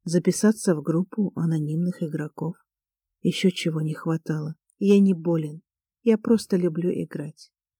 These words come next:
А это и есть самое настоящее психическое расстройство. Я видела людей,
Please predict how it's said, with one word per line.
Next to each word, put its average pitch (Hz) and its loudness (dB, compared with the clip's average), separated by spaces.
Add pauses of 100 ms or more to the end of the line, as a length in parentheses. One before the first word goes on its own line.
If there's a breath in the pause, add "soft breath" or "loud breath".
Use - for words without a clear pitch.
(160)
А 175 -2
это 185 2
и 180 2
есть - -6
самое 156 -6
настоящее 160 -10 (480)
психическое - -8
расстройство. 156 -12 (460)
Я 190 4
видела 190 4
людей, 180 0